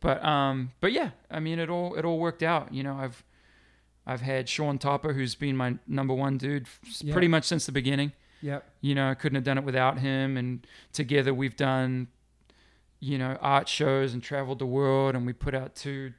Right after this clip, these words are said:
Speaker 1: amazing books.
Speaker 2: Good book?
Speaker 1: Yeah, The Good Book one and two, um, which is kinda like the,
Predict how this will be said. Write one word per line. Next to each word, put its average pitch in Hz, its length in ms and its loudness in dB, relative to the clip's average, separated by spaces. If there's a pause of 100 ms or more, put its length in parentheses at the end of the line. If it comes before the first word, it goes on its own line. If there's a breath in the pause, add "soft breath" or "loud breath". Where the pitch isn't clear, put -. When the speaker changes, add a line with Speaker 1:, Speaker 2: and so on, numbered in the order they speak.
Speaker 1:
amazing 131 420 -6
books. - 500 -2
Speaker 2:
Good 156 160 4
book? 170 200 0 (420 soft breath)
Speaker 1:
Yeah, 151 280 8
The 135 80 0
Good 131 200 -2
Book 156 200 2
one 143 180 4
and 131 120 2
two, 143 440 -2 (240)
um, 131 480 -6 (160)
which 135 200 -10
is 123 100 -10
kinda 135 280 -6
like 135 360 -8
the, 139 440 -6